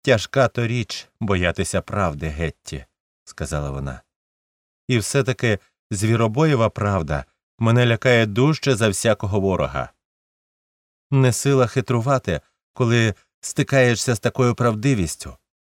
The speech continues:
такою чесністю, з такою непохитною одвертістю.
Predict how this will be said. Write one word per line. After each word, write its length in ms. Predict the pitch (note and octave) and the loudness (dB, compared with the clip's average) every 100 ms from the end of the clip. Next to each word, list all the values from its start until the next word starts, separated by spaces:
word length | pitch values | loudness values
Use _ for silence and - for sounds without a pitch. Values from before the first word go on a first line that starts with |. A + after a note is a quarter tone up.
| - | -8
такою 380 | A2+ B2 A2+ | -2 0 2
чесністю, 840 | G#2 - C#3+ C3+ G2 D#2+ - C#2 - _ _ _ - | 0 -2 0 0 -2 -4 -4 -10 -10 _ _ _ -6
з 140 | G#2+ | -2
такою 400 | G#2 - G#2+ G2+ | -2 2 4 4
непохитною 920 | G#2+ - F#2 - F2+ - E2+ E2 D#2+ - _ | 4 2 -2 -2 -4 -2 -2 0 -2 -6 _
одвертістю. 920 | A2+ D#2+ E2+ E2+ - D2+ - - - | -4 0 2 2 0 -8 -12 -14 -18